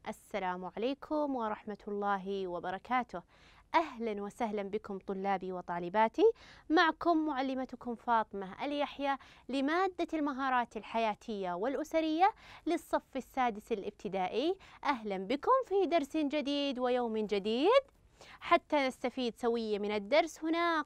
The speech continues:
قوانين للصف الافتراضي سوف نتفق عليها، ألا وهي: أبحث عن مكان هادئ، أجهز جهاز الحاسب الآلي أو جهاز اللابتوب استعدادًا للدرس،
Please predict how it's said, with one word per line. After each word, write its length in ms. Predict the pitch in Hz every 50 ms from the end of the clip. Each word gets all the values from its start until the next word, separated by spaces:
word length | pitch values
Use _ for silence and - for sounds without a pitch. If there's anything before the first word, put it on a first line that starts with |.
| _
قوانين 440 | - 285 277 277 269 269 269 277 262
للصف 440 | 240 247 240 - - 240 - - 262
الافتراضي 720 | - - 226 - - - 262 254 254 247 226 220 247 247 - - - - - - _
سوف 380 | - - 277 254 247 - -
نتفق 720 | 247 240 247 233 240 233 226 - - 247 220 - 233 - 214
عليها، 520 | 202 226 226 214 196 185 196 - - 254
ألا 200 | 302 339 339 339
وهي: 440 | 339 339 349 320 233 220 190 170 185 - _ _ _ _ _ _ _ _ _ _ _ _ _ _ _ _ _ _ _ _ _ _ _ _ - - - - - -
أبحث 440 | 330 349 339 - - 403 427 - -
عن 200 | 262 262 247 247
مكان 460 | 233 233 - - 269 247 220 202 196
هادئ، 480 | 196 226 269 294 311 311 247 381 415 403 _ _ _ - - - _ _ -
أجهز 640 | 254 233 - 339 320 254 - 247 311 339 302 -
جهاز 420 | - 233 233 220 240 247 220 -
الحاسب 480 | 196 190 - - 247 247 240 - 226 208
الآلي 400 | 220 202 - 247 254 240 208 -
أو 100 | 202 185
جهاز 640 | 180 - 196 180 196 226 269 311 339 359 349 285
اللابتوب 560 | 320 302 302 302 294 285 _ - 294 240 - -
استعدادًا 680 | 226 - - - 220 185 185 208 247 247 233 190 208
للدرس، 760 | 196 208 220 233 - - 180 165 160 185 226 294 370 392 -